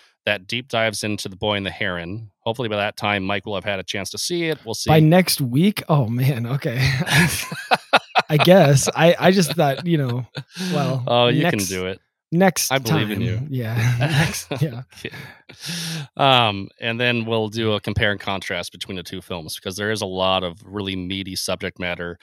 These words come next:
Speaker 1: And frankly, I mean, just talking about Spirited Away is gonna take up, like, this entire episode.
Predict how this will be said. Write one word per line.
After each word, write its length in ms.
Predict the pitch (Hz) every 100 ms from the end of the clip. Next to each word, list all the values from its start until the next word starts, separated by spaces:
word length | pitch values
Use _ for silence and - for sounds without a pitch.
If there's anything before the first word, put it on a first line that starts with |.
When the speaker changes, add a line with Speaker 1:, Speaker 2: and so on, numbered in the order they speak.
| - _ -
Speaker 1:
And 120 | 131
frankly, 580 | 170 180 160 135 120 110
I 160 | 117 117
mean, 320 | 117 107 101
just 240 | 131 -
talking 300 | 139 135 127
about 220 | 107 92
Spirited 360 | - 110 104 90
Away 320 | 87 90 90
is 120 | 85 -
gonna 140 | 85
take 280 | - 90 92
up, 160 | 85 -
like, 160 | 82 85
this 160 | 85
entire 300 | 82 87 50
episode. 380 | 50 - - 62